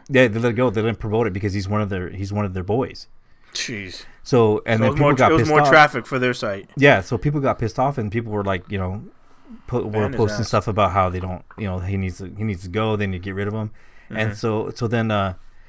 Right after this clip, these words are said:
Speaker 1: so then YouTube was demonetizing and get, and, like, getting rid of their videos
Speaker 2: Mm-hmm.
Speaker 1: about, you know, people talking shit about him.
Speaker 2: Uh-huh.
Speaker 1: So they, well, that, you know, that's kinda bullshit. It's like, you're gonna let him,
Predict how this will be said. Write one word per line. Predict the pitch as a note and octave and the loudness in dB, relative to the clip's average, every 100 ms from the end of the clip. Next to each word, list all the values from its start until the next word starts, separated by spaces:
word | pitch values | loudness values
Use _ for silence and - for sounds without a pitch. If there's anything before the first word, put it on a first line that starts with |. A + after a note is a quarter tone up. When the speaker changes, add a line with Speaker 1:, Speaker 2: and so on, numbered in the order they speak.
| - - - | -20 -20 -6
Speaker 1:
so | B2 | -2
then | A#2 | 0
YouTube | A2 C3 C3+ G#2+ | 0 0 -2 -2
was | G#2+ | -4
demonetizing | F#2 A2 G2 G#2 A#2+ A2+ G2 F#2+ G2 | -4 -4 -4 -4 -6 -4 -6 -4 -8
and | F#2+ | -6
get, | G#2 - | -6 -6
and, | G#2 | -8
like, | F#2+ F2+ | -8 -8
getting | G2 G#2+ | -6 -6
rid | G#2 G2+ | -4 -6
of | F2+ | -4
their | G#2 | -6
videos | A#2 F#2 E2+ E2 G2 - - - - - | -4 -6 -8 -12 -14 -18 -20 -20 -20 -14
Speaker 2:
Mm-hmm. | A#2+ A#2+ A2 A2+ - - - - | -10 -8 -10 -12 -20 -20 -20 -10
Speaker 1:
about, | F#2+ G2 F#2 - - - | -6 -4 -6 -12 -20 -10
you | G#2+ | -6
know, | F#2+ | -4
people | A2 G2 F#2 F#2 - - - | -6 -6 -8 -10 -20 -20 -20
talking | - G2+ F#2 | -6 -6 -6
shit | F2+ G2+ | -8 -6
about | F#2 F2 | -6 -4
him. | D#3 - - - - - - | -4 -4 -12 -20 -20 -20 -10
Speaker 2:
Uh-huh. | B2+ A#2 G#2+ - - - | -6 -4 -6 -10 -20 -8
Speaker 1:
So | A#2 G#2+ | -2 0
they, | G#2 | 0
well, | G2+ F2+ | -2 -2
that, | G#2 G#2+ | -2 -2
you | G#2+ | -2
know, | G2+ | -4
that's | G#2 - | -4 -4
kinda | B2 | -6
bullshit. | F2+ A#2+ G#3 G2+ | -4 -6 -4 -4
It's | G#2 | -4
like, | G#2+ | -4
you're | G#2+ A2+ | -2 -4
gonna | G#2+ | -2
let | G#2+ A2 | -4 -4
him, | A#2+ A2 | -4 -4